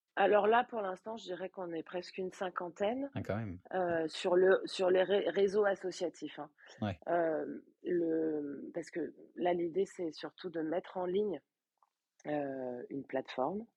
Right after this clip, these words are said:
Speaker 1: digitale qui verra le jour, là, j'espère, à l'été, la première version. Mais tout ça, c'est un peu long, surtout qu'on est en demande de subventions.
Speaker 2: Ok.
Speaker 1: Heu, donc, heu, voilà. Donc, heu, bientôt, heu,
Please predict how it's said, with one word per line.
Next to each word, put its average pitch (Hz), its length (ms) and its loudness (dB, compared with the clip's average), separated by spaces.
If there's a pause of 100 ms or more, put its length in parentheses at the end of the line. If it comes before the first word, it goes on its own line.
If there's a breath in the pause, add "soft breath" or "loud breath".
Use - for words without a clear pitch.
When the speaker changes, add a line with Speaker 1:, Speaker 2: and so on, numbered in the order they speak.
(120)
Speaker 1:
digitale 139 580 -8 (640 loud breath)
qui 151 120 -4
verra 143 360 -2
le 143 240 0
jour, 156 240 -6
là, 135 120 -2
j'espère, 147 420 -6
à 139 80 2
l'été, 143 340 -2
la 131 120 -4
première 151 440 -8
version. 165 440 -10 (440 loud breath)
Mais - 100 -14
tout - 200 -14
ça, 165 100 -6
c'est - 140 -12
un 143 100 -10
peu 143 180 -4
long, 170 260 -2
surtout - 340 -14
qu'on 139 200 -12
est 131 40 -8
en 131 120 -8
demande 139 320 -8
de 139 100 -12
subventions. 135 760 -10
Speaker 2:
Ok. 101 300 -2 (240 loud breath)
Speaker 1:
Heu, 131 540 -10 (100)
donc, 147 240 -8
heu, 131 120 -2
voilà. 135 340 2
Donc, 156 280 -6
heu, 143 100 2
bientôt, 165 680 2
heu, 135 180 0